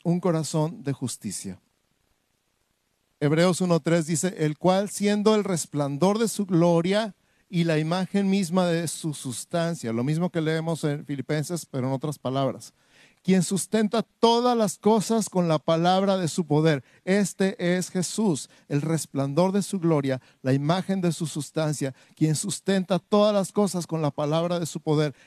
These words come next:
Este es nuestro Rey. ¿Qué hizo? Habiendo efectuado la purificación de nuestros pecados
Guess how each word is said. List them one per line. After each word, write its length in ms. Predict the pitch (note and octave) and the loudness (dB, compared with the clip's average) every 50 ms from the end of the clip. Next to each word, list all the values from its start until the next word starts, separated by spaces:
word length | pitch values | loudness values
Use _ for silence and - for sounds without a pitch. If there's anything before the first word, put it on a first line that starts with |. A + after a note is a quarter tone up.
| _ - | _ -2
Este 640 | F#3+ G3+ A#3+ A#3 G3+ - - G3+ F3+ - - F3 F#3 | 0 0 2 2 0 -2 -2 -2 -2 -2 0 0 0
es 100 | F3 E3+ | 0 2
nuestro 380 | F#3 F3 D3+ - - E3 D#3 | 0 -2 -2 -2 0 -2 0
Rey. 380 | C#3 D3+ F#3 F3+ E3 B2+ G#2+ - _ _ _ _ _ _ _ _ | 0 2 0 0 0 0 -4 -6 _ _ _ _ _ _ _ _
¿Qué 240 | - G3 G#3 G#3 G3+ | 2 2 4 6 6
hizo? 500 | G#3+ A#3 A#3 G3 - - F#3+ D#3 A#2 - _ _ _ _ _ _ _ _ _ - | 6 6 6 4 4 4 4 4 2 0 _ _ _ _ _ _ _ _ _ -4
Habiendo 500 | - D#3 D#3+ D#3+ F3+ F#3+ G3 G3 G#3 G#3+ | 0 2 4 6 6 6 6 6 6 4
efectuado 680 | F#3+ - F#3 F3 - - - G3 F#3+ F#3+ G3+ G3+ G3+ | 4 4 2 -2 0 2 4 4 6 6 6 4 4
la 120 | G3 F#3 F3 | 2 2 0
purificación 840 | - E3 D3+ C#3 - D3+ C#3+ - C#3+ C#3 - - F#3 F#3+ G#3 G#3 G#3 | 0 0 0 0 -2 -2 -2 -2 -2 -2 -2 2 4 4 4 4 2
de 100 | G3 F#3 | 0 0
nuestros 460 | F3+ F3+ G3 G3 F3 - G#3+ G3 - | 2 2 2 2 2 0 0 -2 -2
pecados 640 | - F3 D#3 - - F#3 F#3 G3 G#3 G#3+ G3 - | -2 -6 -6 -2 0 2 2 4 4 2 0 -2